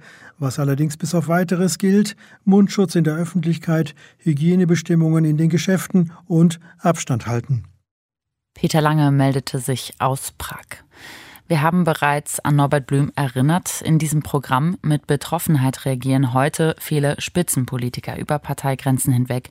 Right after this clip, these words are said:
Speaker 2: auf den Tod des ehemaligen Arbeits- und Sozialministers. Im Alter von vierundachtzig Jahren ist der C-D-U-Politiker in Bonn gestorben. Ein Nachruf von Stefan Detjen.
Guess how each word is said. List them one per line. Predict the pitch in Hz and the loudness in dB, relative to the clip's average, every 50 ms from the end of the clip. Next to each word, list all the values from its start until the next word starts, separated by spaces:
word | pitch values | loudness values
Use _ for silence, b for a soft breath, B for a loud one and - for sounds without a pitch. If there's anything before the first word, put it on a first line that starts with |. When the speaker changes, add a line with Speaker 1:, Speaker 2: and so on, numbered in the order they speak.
| B B B B B B B B B B | B B B B B B B B B B
Speaker 2:
auf | - 135 - | -4 -4 -2
den | - 147 139 | 0 -2 -2
Tod | - - 135 135 - | 0 0 -2 -2 0
des | 143 - | -2 -4
ehemaligen | - - 139 135 131 131 127 123 123 127 131 - | -2 0 2 4 4 4 2 2 2 0 0 -2
Arbeits- | - 123 127 120 117 - - | -2 -4 -4 -4 -4 -4 -2
und | - 120 | -4 -2
Sozialministers. | - 135 123 - - 110 101 98 98 - 95 - - - - - - - - | -2 -4 -6 -6 -6 -6 -6 -6 -6 -8 -8 -10 -12 -14 -12 -12 -12 -8 -6
Im | 131 123 | -4 -2
Alter | - 120 123 - 127 | -2 -2 -2 -2 -4
von | - - 131 123 | -2 0 0 0
vierundachtzig | - - 147 139 131 - - - - - 135 - | 0 2 2 2 2 2 -2 -6 -6 -6 -4 -2
Jahren | 135 135 135 135 131 120 | 0 -2 0 0 -2 -2
ist | 131 - - | -2 -4 -2
der | 127 123 120 123 - | 0 0 0 -2 -6
C-D-U-Politiker | - - 135 131 - - 131 - 147 135 131 - - 131 - - 123 123 - | -8 -6 -6 -6 -4 -6 -4 -4 -2 -2 -2 -2 -4 -6 -4 -2 -4 -4 -2
in | - 143 139 | 0 0 2
Bonn | 143 139 135 123 | 2 2 2 0
gestorben. | - 127 123 - 143 123 107 - 104 - _ B B B B B B B B B B B B | 0 -2 -4 -2 -2 -2 -2 -2 -6 -10 _ B B B B B B B B B B B B
Ein | - 147 | 2 4
Nachruf | 147 139 143 - - 175 170 - - - | 4 4 4 2 -2 -4 -6 -6 -10 -12
von | - - 156 156 | -2 0 0 0
Stefan | 160 - 160 151 - 143 131 | 2 0 -2 0 0 0 0
Detjen. | 123 127 131 - - 117 113 | 2 0 -4 -2 -4 -6 -6